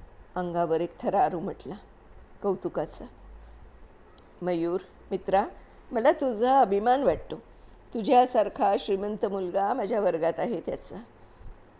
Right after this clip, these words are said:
म्हणूनच म्हणतो सर, हे नाव ज्या कारणासाठी आहे, त्यात तू नक्कीच बसणार नाहीस. आमची निवड चुकली, पण याचं रूपांतर वेगळ्या शिष्यवृत्तीत होईल. शाळेतील सर्वात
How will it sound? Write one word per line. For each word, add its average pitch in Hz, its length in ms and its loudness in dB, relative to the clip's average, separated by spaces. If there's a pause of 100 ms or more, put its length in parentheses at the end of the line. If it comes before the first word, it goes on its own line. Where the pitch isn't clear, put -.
(260)
म्हणूनच 339 460 -2
म्हणतो 302 320 -2
सर, 226 260 0 (760)
हे 214 160 0
नाव 196 380 0
ज्या 220 200 0
कारणासाठी 190 720 0
आहे, 214 420 4 (420)
त्यात 247 120 2 (120)
तू 320 80 -2
नक्कीच 285 600 -2
बसणार 208 400 0
नाहीस. 185 380 -6 (580)
आमची 208 260 -4
निवड 185 300 -2
चुकली, 175 400 -8 (580)
पण 302 140 4
याचं 214 460 4
रूपांतर 208 720 4
वेगळ्या 202 480 2
शिष्यवृत्तीत 240 720 -4 (100)
होईल. - 160 -10 (760)
शाळेतील 220 600 4
सर्वात 208 580 4